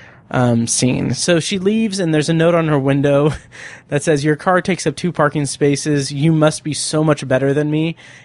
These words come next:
And man, I love that. Like, if I could get that, like, on a sticker that I could just put on the windows of people that don't know how to freaking park, um, I would do that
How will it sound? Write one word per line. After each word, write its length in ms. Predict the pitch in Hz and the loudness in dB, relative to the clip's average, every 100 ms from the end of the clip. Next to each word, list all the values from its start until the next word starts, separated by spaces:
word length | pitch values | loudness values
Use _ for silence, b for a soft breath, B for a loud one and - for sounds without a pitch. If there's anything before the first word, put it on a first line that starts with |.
| B _ _ - | B _ _ -2
And 180 | 175 175 | 0 2
man, 200 | 180 165 | 2 2
I 100 | 143 | 2
love 280 | 135 131 127 | 0 0 0
that. 320 | 123 135 - | 0 -2 -2
Like, 240 | 156 156 | -2 0
if 160 | - 208 | -2 0
I 100 | 311 | 0
could 140 | 294 | 0
get 160 | 247 220 | 0 2
that, 160 | 196 | 0
like, 160 | 151 147 | 0 0
on 80 | 139 | -2
a 60 | |
sticker 580 | 113 - - 135 151 151 B B B B B _ - | -4 -4 -4 0 0 -2 B B B B B _ 2
that 120 | 147 | 2
I 80 | 139 | 2
could 120 | 135 | -2
just 180 | 131 - _ _ - | -4 -6 _ _ -4
put 300 | 165 165 - - | 0 0 -2 -8
on 220 | 135 135 | -2 -2
the 100 | 123 | -2
windows 540 | 117 135 143 156 160 147 | -4 0 0 2 2 0
of 160 | 139 | -4
people 280 | - 160 160 | -4 -4 -2
that 300 | 143 127 - | -2 -2 -2
don't 180 | 143 160 | -2 0
know 120 | 160 | -2
how 220 | 139 156 | -2 -4
to 120 | 147 120 _ _ _ - - | -4 -6 _ _ _ -20 -8
freaking 440 | 180 170 175 135 | -2 0 0 0
park, 340 | 143 131 160 - B B B B | 2 0 0 -10 B B B B
um, 480 | 156 151 151 147 143 _ - | 2 4 4 0 -4 _ -4
I 120 | 156 | 0
would 380 | 156 151 147 - | 2 2 -2 -2
do 240 | 147 143 143 | 2 2 4
that 400 | 135 139 - | 4 2 -2